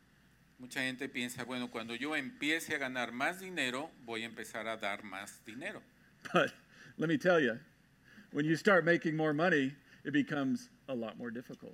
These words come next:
Speaker 1: Pero déjame decirte, cuando tú empiezas a ganar más
Speaker 2: It
Speaker 1: dinero,
Speaker 2: really
Speaker 1: se hace
Speaker 2: does.
Speaker 1: más difícil dar.
Speaker 2: I mean, like, like when you make, let's say you make, uh, I don't know,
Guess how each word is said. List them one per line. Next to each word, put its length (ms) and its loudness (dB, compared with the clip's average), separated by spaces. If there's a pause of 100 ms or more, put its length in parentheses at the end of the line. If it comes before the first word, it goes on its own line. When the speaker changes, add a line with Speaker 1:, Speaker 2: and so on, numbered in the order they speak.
Speaker 1:
Pero 220 0
déjame 320 0
decirte, 560 0
cuando 260 -4
tú 160 -4
empiezas 460 -4
a 60 -6
ganar 320 0
más 220 -2
Speaker 2:
It 160 -6
Speaker 1:
dinero, 200 6
Speaker 2:
really 220 8
Speaker 1:
se 80 4
hace 220 6
Speaker 2:
does. 60 -2
Speaker 1:
más 280 0
difícil 520 -10
dar. 180 -6 (500)
Speaker 2:
I 40 2
mean, 360 2 (120)
like, 280 2 (640)
like 220 2
when 140 4
you 100 4
make, 380 8 (260)
let's 220 0
say 140 4
you 120 4
make, 340 2
uh, 460 2 (200)
I 80 -6
don't 100 -2
know, 160 -4